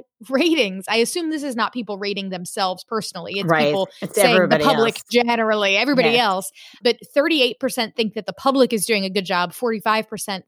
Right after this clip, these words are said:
Speaker 1: think that the public is doing a bad job. And look, you've got these, you know, video clips of, like, "Oh, look at these m-, moron kids at spring break," and whatever. The good news is that from the A B C Ipsos poll,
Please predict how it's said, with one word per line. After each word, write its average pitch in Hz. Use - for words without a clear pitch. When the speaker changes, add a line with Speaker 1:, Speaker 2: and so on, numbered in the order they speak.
Speaker 1:
think 190
that 185
the -
public 196
is 196
doing 180
a 185
bad 220
job. 175
And 381
look, 403
you've 294
got 339
these, 226
you 208
know, 170
video 214
clips 196
of, 190
like, 180
"Oh, 247
look 247
at 262
these 240
m-, 202
moron 226
kids 214
at 208
spring 196
break," 269
and 185
whatever. 214
The 214
good 349
news 226
is 226
that 226
from 269
the 233
A 240
B 220
C 233
Ipsos 220
poll, 180